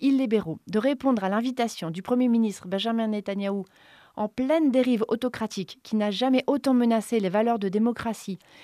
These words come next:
qui alimente une guerre sans fin, sans jamais répondre de ses actes de barbarie,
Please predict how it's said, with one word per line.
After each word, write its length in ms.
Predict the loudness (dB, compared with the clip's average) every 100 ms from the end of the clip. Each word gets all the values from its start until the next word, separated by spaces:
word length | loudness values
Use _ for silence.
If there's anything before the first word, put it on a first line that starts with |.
| -20 -4
qui 120 | 0
alimente 440 | 4 4 4 2
une 120 | -2 0
guerre 280 | 0 0
sans 240 | -2 -2 -2
fin, 300 | -2 -4 -6 -10 -20 _
sans 220 | -6 -2
jamais 240 | 0 2 2
répondre 340 | 2 2 2
de 80 | 2
ses 240 | 2 2
actes 140 | 2 2
de 80 | 2
barbarie, 480 | 2 0 -2 -4